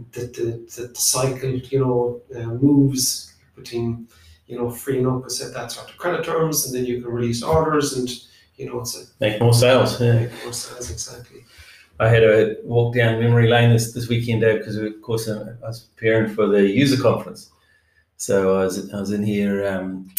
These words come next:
Speaker 2: on the weekend just, and I thought what I'd do is just, 'cause we've got some customers, obviously lots of customers coming to the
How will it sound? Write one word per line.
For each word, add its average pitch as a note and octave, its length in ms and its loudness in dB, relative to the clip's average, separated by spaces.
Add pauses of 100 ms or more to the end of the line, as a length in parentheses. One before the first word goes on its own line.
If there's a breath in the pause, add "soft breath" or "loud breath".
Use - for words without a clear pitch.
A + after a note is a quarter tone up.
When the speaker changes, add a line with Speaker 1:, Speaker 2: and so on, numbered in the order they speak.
(240)
Speaker 2:
on G#2 120 -6
the G2+ 60 -4
weekend G#2 380 -2
just, G#2 260 -6
and G#2+ 100 -2
I G2+ 140 -4
thought A2+ 340 2
what A2+ 120 2
I'd G2+ 160 0
do D3 280 4
is G2+ 220 -2
just, - 280 -12 (220)
'cause G#2 240 -4
we've G2+ 120 -10
got G#2+ 200 2
some G2+ 200 -6
customers, G2 520 -4
obviously G2 520 -4
lots G2+ 180 0
of - 60 -14
customers G2+ 320 -4
coming G2 220 -6
to F#2+ 100 -10
the F2+ 160 -12